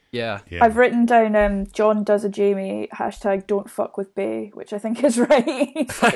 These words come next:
Speaker 3: just don't fuck with her.
Speaker 1: <laughs>
Speaker 3: Um,
Speaker 1: Yeah.
Speaker 3: and the final, the final thing about, um, kind of the role of women in this was,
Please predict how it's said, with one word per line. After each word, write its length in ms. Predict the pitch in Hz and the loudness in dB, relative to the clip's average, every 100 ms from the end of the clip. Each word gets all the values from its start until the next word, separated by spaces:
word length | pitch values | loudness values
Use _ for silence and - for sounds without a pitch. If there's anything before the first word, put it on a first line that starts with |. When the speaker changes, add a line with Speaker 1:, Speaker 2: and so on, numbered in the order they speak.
| 220 | 2
Speaker 3:
just 180 | 220 185 | 2 0
don't 180 | 208 196 | -2 -2
fuck 200 | 196 - | -2 -2
with 100 | 202 | -2
her. 180 | 175 175 | -2 -2
Speaker 1:
<laughs> 80 | 165 - 156 - 349 - - | -6 -6 -8 -8 -10 -6 2
Speaker 3:
Um, 500 | 190 190 196 202 202 | 6 6 4 0 -4
Speaker 1:
Yeah. 400 | 196 117 107 107 | -6 -6 -4 0
Speaker 3:
and 160 | 233 | 2
the 60 | 240 | 0
final, 420 | - 277 285 269 | 2 2 2 0
the 80 | 247 | 0
final 320 | 277 254 269 | 0 0 0
thing 220 | 269 240 | -6 -4
about, 360 | 220 220 208 - - | 0 2 2 0 0
um, 460 | 202 196 196 196 233 | 0 2 0 -6 -6
kind 200 | - 202 | -2 0
of 60 | 196 | 2
the 80 | 196 | 4
role 180 | 202 208 | 4 2
of 120 | 214 | 2
women 220 | 202 214 | 0 0
in 100 | 208 | -2
this 200 | 202 - | -4 -4
was, 220 | 190 196 | -6 -6